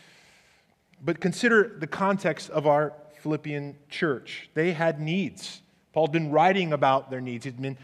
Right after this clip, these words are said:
charging them, commanding them to move in certain ways. And these are things that we have likewise, God supplying needs. What, what were some of these needs? Love to abound more and more. We need God to supply love for us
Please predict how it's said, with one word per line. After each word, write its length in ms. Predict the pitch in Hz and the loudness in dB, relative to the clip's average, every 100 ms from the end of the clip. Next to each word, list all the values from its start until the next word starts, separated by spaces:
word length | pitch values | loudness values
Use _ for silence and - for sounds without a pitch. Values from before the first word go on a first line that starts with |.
| - | -18
charging 640 | - - 151 170 185 165 151 | -10 0 4 4 2 -2 -2
them, 320 | 135 120 117 - | -4 -4 -8 -10
commanding 560 | 143 143 151 196 180 | -8 -4 -2 0 0
them 160 | 139 127 | -2 -4
to 100 | 131 | -4
move 300 | 147 180 160 | 0 0 0
in 100 | 151 | -4
certain 320 | - 160 143 | -6 -6 -2
ways. 460 | 160 185 156 123 139 | 2 2 0 -4 -10
And 140 | 117 - - - _ | -12 -16 -20 -20 _
these 160 | 175 170 | 0 0
are 60 | |
things 280 | 170 180 170 | 0 0 0
that 120 | 170 | -2
we 240 | 147 196 180 | 0 0 0
have 340 | 156 156 151 | 2 2 2
likewise, 600 | 156 175 208 143 117 - | 2 2 2 -2 -4 -6
God 340 | 143 156 175 | -2 2 2
supplying 880 | - 175 - - 185 165 135 139 156 - - _ _ _ | -2 -8 -8 -2 0 2 0 -4 -8 -10 -20 _ _ _
needs. 380 | 147 190 185 139 | 0 2 2 0
What, 140 | 175 | 0
what 200 | 165 202 | 4 4
were 120 | 196 - | 4 2
some 200 | 190 175 | 0 0
of 60 | |
these 180 | 175 147 | -2 0
needs? 240 | 185 165 | 0 0
Love 500 | 135 139 156 175 180 - | -2 0 2 4 2 -2
to 160 | 160 | -2
abound 580 | 143 147 147 143 127 117 | 0 0 0 -2 -6 -8
more 240 | 123 123 | -8 -6
and 80 | 120 | -6
more. 280 | 123 113 104 - _ _ _ _ _ _ _ _ - | -6 -6 -8 -14 _ _ _ _ _ _ _ _ -12
We 160 | 131 | -4
need 140 | 151 135 | -4 0
God 180 | 123 113 | -2 -2
to 60 | |
supply 340 | - - 135 139 | -10 -8 -4 0
love 300 | 139 147 131 | 0 0 -2
for 140 | 147 | 0
us 360 | 147 143 - | 0 -2 -12